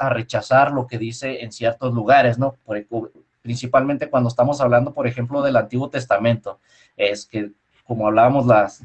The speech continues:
hace dos semanas, ¿no? Uno de esos temas difíciles de, de procesar. Y, eh, el que te decía, la Biblia contiene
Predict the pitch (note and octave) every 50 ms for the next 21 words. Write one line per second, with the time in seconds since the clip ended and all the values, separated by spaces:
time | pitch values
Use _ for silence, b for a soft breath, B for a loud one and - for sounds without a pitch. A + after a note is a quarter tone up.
0 | - - G#2+ A#2 B2 C3+ B2+ B2+ B2 B2 C3 A#2 A#2 A2 G2+ G#2 G2 F#2+ G#2+ A2+
1 | A#2 A#2 A#2 A#2+ B2 B2+ B2 A#2+ A#2+ B2 B2 - - A#2+ B2 C3 B2+ A2 G#2+ -
2 | - B2 A#2+ A#2+ A#2+ A2 G2+ G2+ G2+ - - - G2 F#2 F#2 F#2 F2+ b b b
3 | b b b b b _ A#2+ C3 C3+ B2 A#2 A2 - A#2+ A2 - - C#3 C#3 C3
4 | A#2+ B2 B B B B B B B B B - D3+ E3+ F#3 F3+ F3 F3+ F3+ D#3+
5 | D3+ C#3 B2+ C3 B2 A#2+ A#2+ - - _ _ - B2+ A#2 A#2+ A#2 A2+ A2 A2 -
6 | B2 B2 A#2+ A#2 A#2 A2+ A2+ - - D#3+ D3+ C3+ B2+ A#2+ A#2 A2+ A#2+ C3 C3 C#3
7 | D3+ C#3+ C3+ - - A#2+ A2 G#2 G#2 - B2 C3+ C#3+ C#3+ B2+ G#2+ G2 -